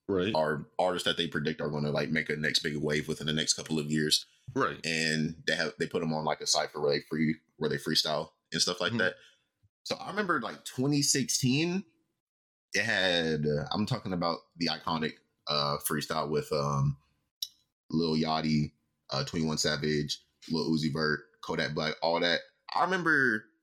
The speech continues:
Speaker 2: you know, after, that was, like, my first, like, that was, like, my first, like, experience with, like, that kind of, like, trap, like, that kind of rap. And it's been pretty, it's been pretty more or less the same as far as, like, raps, rap has been concerned.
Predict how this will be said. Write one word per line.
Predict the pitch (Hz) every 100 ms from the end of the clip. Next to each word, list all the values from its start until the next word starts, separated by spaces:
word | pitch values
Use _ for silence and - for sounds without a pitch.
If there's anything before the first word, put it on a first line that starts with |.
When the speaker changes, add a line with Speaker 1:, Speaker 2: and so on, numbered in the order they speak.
| _ _
Speaker 2:
you | 101
know, | 92 -
after, | 104 - 107 92 78
that | 92
was, | 208
like, | 180
my | 107 92
first, | - 95 90 - -
like, | 78 - _ _ _ _ _ -
that |
was, | 135
like, | 143
my | 98
first, | - 92 85 - -
like, | 78 71
experience | 87 - - 90 87
with, | 85
like, | 85 73 71 _ _ _ _ _ _ _ _ 82
that | 87 -
kind | 87 85
of, |
like, | 76 71
trap, | - 76 82 - _ _ _ - -
like, | -
that | 90 80
kind | 90
of | 73
rap. | 69 73 - _ _ _ _ _ _ _
And | 117 123
it's | 208 -
been | 233 214
pretty, | - 202 196 180 170 165 156 139 - - _ -
it's | 381
been | - 370
pretty | 330 165
more | 120 123
or |
less | 110 110
the | -
same | - 87 76
as | 71 -
far | 92 82
as, | 78
like, | 76
raps, | 71 76 80 - - - - 80
rap | 82 -
has | 90
been | 98
concerned. | 98 110 110 113 131